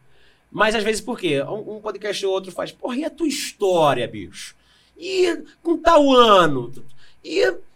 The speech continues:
e você em casa? E sua mãe? E seu pai?" Porra.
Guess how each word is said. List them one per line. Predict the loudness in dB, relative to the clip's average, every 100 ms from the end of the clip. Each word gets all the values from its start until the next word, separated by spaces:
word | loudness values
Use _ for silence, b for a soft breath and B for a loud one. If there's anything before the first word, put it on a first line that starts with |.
| -8
e | -4
você | 0 2 2 4 4 6 4 4 0 -2
em | -4
casa? | 0 2 4 2 -2 -4
E | -6 -4
sua | -4 0 0 2
mãe? | 2 4 2 0
E |
seu | -2 -4 -4
pai?" | -8 -14 _
Porra. | -6 -4 -4